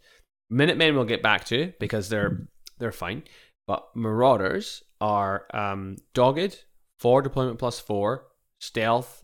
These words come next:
and terrain jungle, whatever. Armor three, B T, B S twelve. Um, they have, similar to the Brisk cards in that they have a good selection of weapons,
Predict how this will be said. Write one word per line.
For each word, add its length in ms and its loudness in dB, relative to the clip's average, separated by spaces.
and 280 -8
terrain 260 -6
jungle, 420 -4
whatever. 380 -8
Armor 240 4
three, 260 0
B 200 -4
T, 420 -6
B 180 0
S 140 -4
twelve. 460 -12
Um, 460 0
they 260 0
have, 800 -2
similar 260 2
to 80 -8
the 80 0
Brisk 280 0
cards 420 0
in 180 -6
that 200 -4
they 80 -4
have 200 -4
a 100 -4
good 300 0
selection 500 -4
of 80 -6
weapons, 540 -6